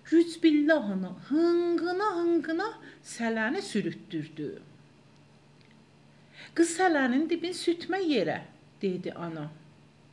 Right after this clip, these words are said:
"Mən sürtmürəm, özü sürtüşür bax",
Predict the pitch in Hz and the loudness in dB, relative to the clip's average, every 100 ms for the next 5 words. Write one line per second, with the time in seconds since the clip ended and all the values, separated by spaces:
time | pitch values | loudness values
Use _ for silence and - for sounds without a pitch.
0 | - - - - - - - - - 247 | -20 -20 -20 -20 -20 -20 -20 -6 0 4
1 | 294 - 311 320 170 170 - 277 277 285 | 4 2 -4 -4 -8 -8 -2 2 4 2
2 | 311 - 180 - - 202 196 208 208 247 | 0 -2 -6 -8 -12 -10 -6 -4 -2 -2